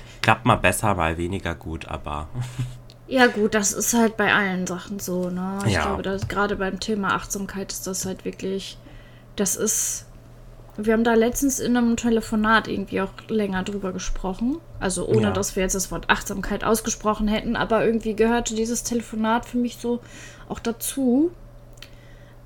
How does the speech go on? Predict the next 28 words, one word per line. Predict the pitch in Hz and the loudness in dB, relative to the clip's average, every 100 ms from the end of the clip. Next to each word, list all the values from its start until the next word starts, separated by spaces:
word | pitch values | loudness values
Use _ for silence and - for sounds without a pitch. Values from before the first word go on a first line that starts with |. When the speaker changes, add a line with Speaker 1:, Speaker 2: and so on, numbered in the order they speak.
| - - | -8 2
Speaker 2:
dass | 247 - - | 2 2 0
ich | 262 - | -2 2
auch | 262 | 0
finde, | - - 269 285 277 | 0 6 8 8 6
so | 254 - | 4 2
achtsam | 247 294 - 269 247 - - | 2 2 2 2 2 0 -6
mit | 196 247 | -2 -2
sich | 247 233 | 0 2
selbst | 233 254 - | 2 2 0
umgehen, | 233 233 220 233 | 0 2 2 2
das | 233 | 2
ist | - - | 0 0
wie | 254 | 0
so | 233 | 2
ein | 233 226 226 | 2 4 4
Muskel. | 247 254 - 208 208 208 - - | 4 2 2 2 2 0 -10 -4
Also | 214 214 | -4 0
das | 226 247 | 0 2
muss | 262 254 | 2 2
man | 247 240 233 226 - 226 | 2 4 2 0 -2 0
irgendwie | 240 233 233 | 2 2 -2
immer | - 254 240 | 0 2 2
wieder | 233 220 220 | 2 0 -2
trainieren, | - 226 233 233 220 | 0 2 4 2 0
trainieren, | - 226 220 220 214 | -2 -2 0 -2 -4
trainieren | - 214 220 214 | -2 -2 -2 -2
und | 214 - | -4 -4
üben, | 240 226 226 | -4 0 0